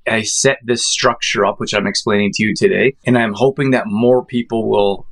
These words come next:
be inspired to set achievements because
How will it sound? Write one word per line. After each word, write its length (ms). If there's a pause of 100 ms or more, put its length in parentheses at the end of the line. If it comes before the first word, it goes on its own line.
(120)
be 160
inspired 760
to 100
set 260
achievements 840 (100)
because 920